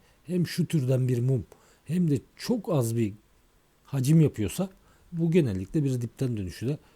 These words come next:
ifade eder. Bakın tekrar tekrar söylüyorum, ben böyle anlatıyorum diye hisse yükselecek mi o kısmını bilmem.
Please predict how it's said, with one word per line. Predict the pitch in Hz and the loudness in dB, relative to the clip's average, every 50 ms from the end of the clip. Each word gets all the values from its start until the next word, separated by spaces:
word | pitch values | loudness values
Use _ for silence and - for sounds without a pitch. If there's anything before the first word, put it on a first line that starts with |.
| _ _ _ | _ _ _
ifade | - 151 - - 101 90 95 120 | -6 -6 -4 -4 -4 -4 -4 -4
eder. | 120 104 101 - - _ _ _ _ _ _ _ | -4 -4 -6 -8 -10 _ _ _ _ _ _ _
Bakın | - 135 156 - - 117 | -4 -2 -2 0 0 -2
tekrar | 95 - 123 - - 156 147 | -2 -4 -6 -4 -2 -2 -2
tekrar | 117 - - - - 160 | 0 -2 -4 -2 -2 -2
söylüyorum, | 151 - - 143 131 123 127 120 95 92 92 | -2 -2 0 0 2 2 2 0 0 -2 -4
ben | 101 117 113 113 | -4 -4 -4 -2
böyle | 123 127 120 117 | -2 0 0 0
anlatıyorum | 110 113 113 113 - - 135 123 101 92 82 - _ _ _ - 113 117 | -2 -2 -2 -4 -2 -2 -2 -2 -2 -4 -8 -12 _ _ _ -12 -6 -2
diye | 113 143 127 110 120 151 - _ _ _ _ _ _ - - - | 0 2 2 2 0 -4 -10 _ _ _ _ _ _ -20 -20 -12
hisse | - - 135 - - - 160 | -8 -6 -6 -6 -4 -2 0
yükselecek | 143 135 127 117 - - 143 131 135 131 139 180 180 185 | 0 0 0 -2 -2 -2 0 0 2 2 0 0 0 0
mi | 190 | 0
o | 190 170 - | 0 0 0
kısmını | - - 208 - - 135 160 196 175 | 0 -4 -4 0 2 2 4 4 4
bilmem. | 165 135 127 117 | 4 2 2 -2